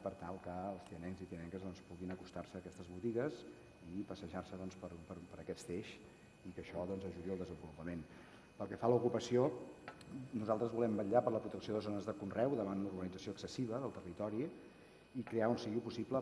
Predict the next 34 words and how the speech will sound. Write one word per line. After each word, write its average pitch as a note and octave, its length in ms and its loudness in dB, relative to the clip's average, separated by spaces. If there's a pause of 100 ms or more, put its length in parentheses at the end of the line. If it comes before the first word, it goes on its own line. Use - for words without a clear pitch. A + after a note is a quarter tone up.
parcs A2+ 260 4
agraris G#2 540 4
que - 80 -4 (240)
permetin G#2+ 360 2
donar G2+ 200 0
valor G2 360 0
a G2 80 -4
l'espai F#2+ 320 -2
agrari E2+ 360 -2 (540)
i G#2 260 -2 (180)
crear G2+ 260 2
sinergies, G#2+ 720 -2 (500)
per E2 140 -4
què E2 140 -6
no, A#2+ 160 4
amb F#2+ 100 -2
centres F#2+ 300 -4
formatius F#2 380 -2
d'educació F#2+ 340 -4
superior G2 420 -2
per F#2 140 -2
tal F#2 100 0
de F#2+ 80 0
potenciar F#2 460 -4
i G2 60 0
garantir F#2+ 280 -2
la F#2+ 80 -2
permanència F2 380 -4
d'aquestes F2+ 260 -4
activitats F2 320 -4
a F#2 60 -2
la E2+ 100 -4
nostra - 240 -10
vila. G2 220 -2